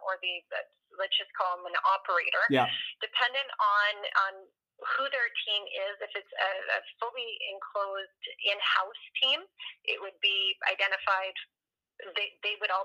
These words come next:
Speaker 1: be identified as the task holders. But most companies operate with an internal team and an external team. That would be contractors,
Speaker 2: Right, right.
Speaker 1: subcontractors, things like that. Everyone would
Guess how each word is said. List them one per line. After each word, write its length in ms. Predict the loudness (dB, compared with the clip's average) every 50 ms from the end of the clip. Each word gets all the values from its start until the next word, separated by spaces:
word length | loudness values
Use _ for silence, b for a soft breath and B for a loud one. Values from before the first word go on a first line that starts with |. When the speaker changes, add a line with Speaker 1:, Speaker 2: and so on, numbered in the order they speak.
| -2
Speaker 1:
be 80 | -6 -6 -2 0 0
identified 560 | 0 0 -2 -2 -2 -4 -2 0 -2 0 2
as 160 | 0 -2 -2 -2 -8
the 80 | -6 0
task 240 | 2 2 2 2 -2 -6
holders. 320 | -8 -6 -2 0 -2 -2 -2 _ B B B B B B B B
But 160 | 2 2 2 0 -6 _ -18 -8 0 0
most 240 | 0 0 0 -4 -6 0
companies 400 | 0 0 0 0 -2 -2 -2 2 4 4
operate 420 | 4 4 4 2 2 2 2 2 -6
with 80 | -8 -6 0
an 80 | -2 0
internal 400 | 0 0 4 4 4 4 4 -2 0 0
team 160 | 0 0 0
and 260 | 0 4 4 4 4 2
an 80 | 2 2
external 480 | 2 2 2 -2 0 2 2 2 2 0 0
team. 180 | -6 -8 -2 2 2
That 80 | 2
would 160 | 2 2 -2 -6
be 80 | -4 -2 0
contractors, 560 | 4 4 4 4 2 2 2 2 2 2 6
Speaker 2:
Right, 320 | 8 10 10 10 8 6
right. 80 | 2 0
Speaker 1:
subcontractors, 880 | -6 -6 -2 0 2 4 4 4 4 4 2 0 0 -2 -2 -2 -2 -4 -10
things 140 | -10 -4 0
like 160 | -2 -2 2 2
that. 220 | 2 4 4 2 0 B B B B B B B B B B -2
Everyone 720 | -2 -2 -2 2 2 2 2 2 0 0 0 0 0 -2
would 100 | -4 0